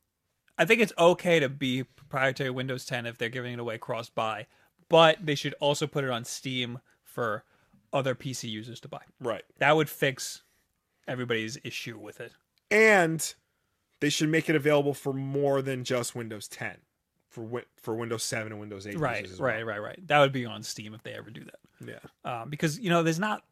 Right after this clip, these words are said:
Speaker 1: a lot of difference between Windows eight and Windows ten.
Speaker 2: Yeah.
Speaker 1: If you still have Windows seven, just freaking upgrade. It's not that big of a
Speaker 2: <laughs>
Speaker 1: deal.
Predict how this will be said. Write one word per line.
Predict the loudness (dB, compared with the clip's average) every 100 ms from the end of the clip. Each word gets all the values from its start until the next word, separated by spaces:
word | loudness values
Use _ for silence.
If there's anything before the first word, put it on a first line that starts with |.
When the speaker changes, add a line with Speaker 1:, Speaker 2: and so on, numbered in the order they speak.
| -6
Speaker 1:
a | -4
lot | -2 -2 -4
of | -6
difference | -12 -14 -16 -18
between | -14 -14 -12
Windows | -14 -16 -18 -20 _ _ _ _ _
eight | -6 -6 -8 _ _ _ _ _ _ -14
and | -12
Windows | -12 -12 -12 -14 -18 _ _ -14
ten. | -14 -14 _ -12
Speaker 2:
Yeah. | -10 -10 _ _ _ _ _ _ _ _ _ _ -16
Speaker 1:
If | -12
you |
still | -2 0
have | 2
Windows | 0 -2 -4
seven, | -6 -8 -10
just | -10 -14
freaking | -16 -16 -14
upgrade. | -16 -18 -18
It's | -12
not | -2
that | -2 -2
big | -8
of |
a | -12
Speaker 2:
<laughs> |
Speaker 1:
deal. | -14